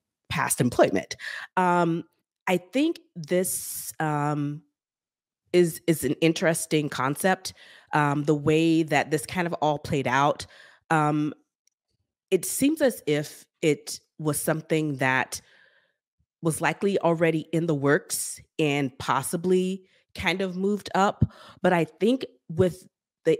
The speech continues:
issues that have been, um, going on with Cruise, it, to me, it was the obvious next step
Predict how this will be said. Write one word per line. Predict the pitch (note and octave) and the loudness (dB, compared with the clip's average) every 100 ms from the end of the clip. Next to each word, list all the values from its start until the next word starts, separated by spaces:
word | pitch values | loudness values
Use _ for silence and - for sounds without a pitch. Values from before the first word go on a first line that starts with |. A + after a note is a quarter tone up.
| - | 2
issues | F#3 - F#3 F#3+ F3+ - | 2 0 -2 -2 -4 -6
that | D3+ C#3+ | -2 -2
have | - D3+ D3 D3 D3 _ _ _ _ C#3+ | -2 -2 -2 -4 -8 _ _ _ _ -2
been, | D#3 D3 C#3 C#3 - | 2 2 2 -2 -2
um, | C3 B2+ B2 B2+ | -2 -2 -4 0
going | E3 D3 C#3+ | 0 2 0
on | C#3+ D3+ | 0 0
with | C#3 - | -2 -4
Cruise, | - C3 C3+ C#3 - | -4 -2 -2 -6 -2
it, | F#3 E3+ - _ _ _ _ _ | 0 0 -4 _ _ _ _ _
to | - F3+ | -2 2
me, | F#3 G3 F#3+ - | 4 2 2 2
it | F3+ | 2
was | D#3 D#3+ D#3 - - - - - - - | 4 4 2 -4 -14 -20 -20 -20 -6 -2
the | F#3 - | 0 2
obvious | F3 D#3 D3 - | 0 2 0 0
next | D#3 - | -4 -6
step | - C3+ B2+ | -2 0 0